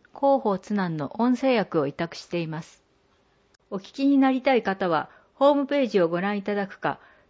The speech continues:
詳しくは総務課、電話七六五の三一一二までお問い合わせください。三ページ、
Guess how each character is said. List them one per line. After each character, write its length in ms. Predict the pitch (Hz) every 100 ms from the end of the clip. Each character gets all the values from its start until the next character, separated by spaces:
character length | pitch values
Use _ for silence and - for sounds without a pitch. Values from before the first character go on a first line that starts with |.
| _
詳 200 | 254 254
し 100 | 247
く 140 | - 185
は 200 | 151 -
総 220 | - 262
務 180 | 262 247
課、 260 | 233 214 - _ _ _ _ _
電 260 | 214 247 240
話 240 | 226 214 -
七 240 | 208 254
六 240 | 277 277 214
五 140 | 214
の 180 | 180 -
三 340 | - - 269 277
一 240 | 269 185
一 240 | 190 - 247
二 180 | 247
ま 140 | 190 196
で 160 | 180 -
お 60 | 180
問 200 | 220 226
い 60 |
合 60 | 214
わ 60 |
せ 120 | 208 202
く 100 | 196
だ 100 | 185
さ 200 | 190 165
い。 120 | - _ _ _ _ _ _ _ _ _ _ _ _ _ _ _ _ _ _
三 340 | _ - 262
ペ 200 | 262 269
ー 80 | 202
ジ、 180 | - 117